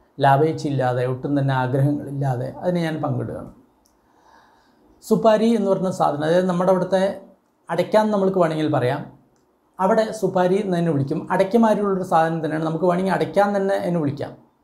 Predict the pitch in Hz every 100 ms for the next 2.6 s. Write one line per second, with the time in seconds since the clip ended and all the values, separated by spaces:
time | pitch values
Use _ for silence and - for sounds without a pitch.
0 | _ _ _ _ _ _ - 208 233 190
1 | - 190 190 220 190 170 165 165 151 143
2 | 143 135 135 147 -